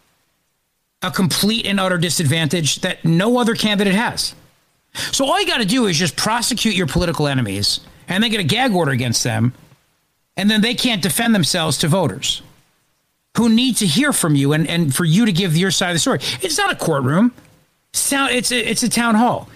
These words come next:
And, and for Trump or anyone facing criminal charges, I'm sure the attorneys would say, "Don't say anything ever."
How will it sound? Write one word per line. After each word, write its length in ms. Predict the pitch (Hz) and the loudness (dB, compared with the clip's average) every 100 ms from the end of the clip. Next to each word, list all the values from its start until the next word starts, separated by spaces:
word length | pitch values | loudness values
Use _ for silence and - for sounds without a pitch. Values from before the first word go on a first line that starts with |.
| - - - | -12 -8 -4
And, 260 | - 208 - | -2 -2 -2
and 220 | 220 214 180 | -2 0 0
for 80 | |
Trump 440 | 202 - 320 226 - - - _ _ _ _ - - | 0 0 0 0 -4 -14 -20 _ _ _ _ -6 -2
or 100 | 196 | 0
anyone 400 | 247 294 185 151 | 2 2 2 2
facing 360 | 175 151 151 | 0 0 0
criminal 300 | 139 160 147 | 0 2 2
charges, 600 | 139 143 123 120 131 - - - _ _ _ _ _ _ _ _ _ - | 2 0 0 0 0 -2 -6 -20 _ _ _ _ _ _ _ _ _ -6
I'm 120 | 185 | -2
sure 220 | - 269 | 0 0
the 140 | 208 190 | 0 0
attorneys 440 | 135 214 285 196 151 | 0 2 2 2 0
would 100 | 131 | 0
say, 180 | 175 | 0
"Don't 220 | 147 170 - | 2 2 2
say 200 | 180 170 | 0 0
anything 340 | 180 139 151 | -2 0 0
ever." 400 | 240 208 92 | 0 -2 -4